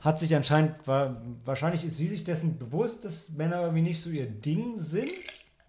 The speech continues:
würde ich jetzt vermuten, aber würde ich auch nicht meine Hand für ins Feuer legen.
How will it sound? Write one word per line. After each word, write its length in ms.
würde 180
ich 80
jetzt 180
vermuten, 580
aber 680
würde 200
ich 100
auch 180
nicht 320
meine 220
Hand 140
für 280
ins 440
Feuer 280
legen. 400